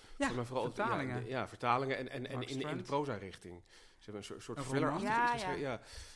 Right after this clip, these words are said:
Speaker 3: Nou, wat wij wel,
Speaker 2: Wauw,
Speaker 3: eh, we
Speaker 2: dat
Speaker 3: hebben
Speaker 2: is
Speaker 3: de
Speaker 2: een
Speaker 3: afgelopen
Speaker 2: intensieve
Speaker 3: jaren,
Speaker 2: samenwerking, ja.
Speaker 1: Ja.
Speaker 3: eh, omdat ik, eh, eh, o-, over beesten schrijf, hebben we de afgelopen jaren heel veel gereisd en, eh, eh,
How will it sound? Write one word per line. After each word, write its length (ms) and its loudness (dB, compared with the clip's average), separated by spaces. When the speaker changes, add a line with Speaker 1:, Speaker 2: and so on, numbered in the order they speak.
Speaker 3:
Nou, 160 2
wat 140 2
wij 160 4
wel, 120 4
Speaker 2:
Wauw, 180 8
Speaker 3:
eh, 60 4
we 60 2
Speaker 2:
dat 80 -2
Speaker 3:
hebben 120 -2
Speaker 2:
is 60 0
Speaker 3:
de 100 -2
Speaker 2:
een 40 -2
Speaker 3:
afgelopen 260 0
Speaker 2:
intensieve 140 -2
Speaker 3:
jaren, 140 2
Speaker 2:
samenwerking, 460 0
ja. 220 -2
Speaker 1:
Ja. 180 -2
Speaker 3:
eh, 60 -2
omdat 220 -6
ik, 180 -8
eh, 460 0
eh, 200 -4
o-, 200 -4
over 240 -6
beesten 340 -4
schrijf, 500 -6
hebben 200 -8
we 60 -6
de 60 -2
afgelopen 340 -2
jaren 220 -2
heel 120 -2
veel 100 -10
gereisd 800 -6
en, 540 -4
eh, 580 -2
eh, 680 -6